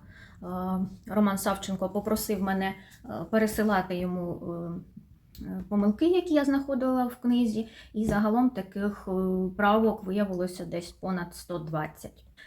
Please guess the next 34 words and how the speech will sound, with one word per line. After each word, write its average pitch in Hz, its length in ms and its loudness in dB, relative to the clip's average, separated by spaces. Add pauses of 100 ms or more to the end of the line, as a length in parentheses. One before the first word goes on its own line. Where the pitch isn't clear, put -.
(140)
Переважно 294 580 4
це 294 220 -2
якісь 247 440 -2
хибодруки, 226 960 2
якісь, 214 640 -2
е, 202 280 2
дрібні 220 440 6
помилки, 208 800 2 (260)
десь 262 200 0
пропущена 226 640 0
кома, 214 400 2
десь 180 220 -4
зайва 220 380 4
кома. 208 460 2 (240)
Більшість 202 800 0
з - 80 -14
цих 185 200 -4
закладинок — 247 580 6
це 233 100 -8
саме 277 240 0
такі 269 320 -4
дрібні 208 380 4
помилки, 240 480 2
які 220 320 0
читач 240 460 -2
навіть 208 360 2
не 196 160 -4
помітить. 170 560 -8
Але 285 220 0
серед 277 320 -2
них 320 380 2
були 233 260 -4
також 226 460 -8
і, 226 160 -2